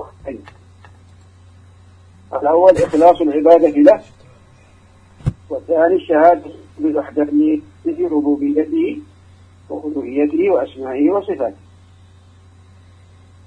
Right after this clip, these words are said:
هذا هو معنى النصيحة لله. وأما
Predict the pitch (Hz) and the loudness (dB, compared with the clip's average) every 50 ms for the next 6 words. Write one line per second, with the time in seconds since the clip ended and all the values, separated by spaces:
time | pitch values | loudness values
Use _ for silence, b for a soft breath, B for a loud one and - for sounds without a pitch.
0 | _ - - _ - _ _ - - _ _ _ - - - _ _ - - - | _ -20 -20 _ -20 _ _ -20 -20 _ _ _ -20 -20 -20 _ _ -20 -20 -20
1 | _ - _ - - - - - 147 165 170 175 190 175 165 165 165 165 185 226 | _ -20 _ -20 -20 -12 -4 0 4 4 6 6 6 4 4 4 4 4 2 2
2 | 302 294 - - - - _ _ - - - - 185 180 170 170 165 156 147 147 | 0 -6 -16 -20 -20 -20 _ _ -20 -20 -10 -4 -2 0 0 0 0 0 0 -2
3 | 147 143 143 - - - - 156 147 - 143 143 - 185 208 180 156 127 120 117 | -2 -4 -6 -8 -12 -8 -4 -4 -4 -2 -4 -6 -6 -6 -6 -6 -6 -6 -6 -10
4 | 107 - - - - - - - - - _ - - - - - - - - - | -12 -12 -18 -20 -20 -20 -20 -20 -20 -20 _ -20 -20 -20 -20 -20 -20 -20 -20 -20
5 | - - - - - - - - - - - - - - _ - - - - - | -20 -20 -20 -20 -20 -20 -20 -20 -20 -20 -20 -20 -20 -20 _ -20 -20 -20 -20 -20
6 | - - - - - - - - - - - 196 175 156 170 180 185 190 196 196 | -20 -20 -20 -20 -20 -20 -20 -20 -20 -14 -6 -2 0 4 4 4 4 2 0 0
7 | 202 202 202 - | 0 0 -2 -4